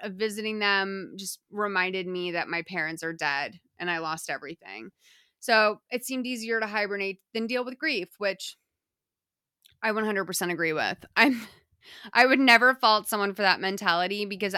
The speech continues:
I am, like, the O G. That, I'm the O G of that. That is exactly who I am. I have that exact personality where I'm like, "Well, I guess we'll never speak again. And I wish we could,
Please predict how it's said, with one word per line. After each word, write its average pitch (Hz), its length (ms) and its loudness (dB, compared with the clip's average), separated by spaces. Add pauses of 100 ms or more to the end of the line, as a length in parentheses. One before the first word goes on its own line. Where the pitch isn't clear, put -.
I 196 140 4
am, 202 160 0
like, 185 340 -4
the 190 200 -6
O 190 200 -2
G. 175 500 -2 (920)
That, 262 280 8
I'm 277 200 6
the 277 120 6
O 254 160 6
G 220 300 2
of 170 120 2
that. 160 300 2
That 220 160 6
is 220 120 -4
exactly 214 520 4
who 214 140 0
I 185 140 6
am. 170 380 2
I 202 100 4
have 202 100 2
that 202 140 4
exact 196 400 2
personality 185 640 0
where 175 120 -2
I'm 170 140 -2
like, 170 280 -4 (800)
"Well, 311 600 8 (200)
I 226 100 0
guess 247 280 2
we'll 247 140 2
never 240 260 2
speak - 320 -4
again. 196 680 0 (340)
And 269 140 0
I 311 100 6
wish 349 280 -2
we 359 120 2
could, 302 480 6